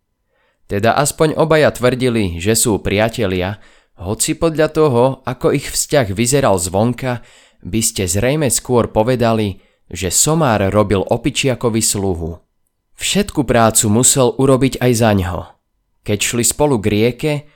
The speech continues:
Fintor síce nabral vodu do veľkých kožených mechov, no odniesť naspäť ju musel Metko. Keď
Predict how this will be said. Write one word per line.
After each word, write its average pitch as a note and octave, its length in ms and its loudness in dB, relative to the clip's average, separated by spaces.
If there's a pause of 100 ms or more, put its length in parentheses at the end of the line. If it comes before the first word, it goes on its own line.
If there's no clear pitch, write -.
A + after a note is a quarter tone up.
(180)
Fintor E3 560 -2
síce A#2 400 0
nabral A2+ 400 2
vodu G2+ 240 0
do G#2 160 2
veľkých A2 480 -2
kožených A2+ 480 2
mechov, B2+ 560 -2 (320)
no F2+ 160 -4
odniesť C#3+ 560 2
naspäť C3 560 0
ju A#2 160 2
musel A#2 320 0
Metko. F#2 560 -4 (880)
Keď F#2+ 140 -4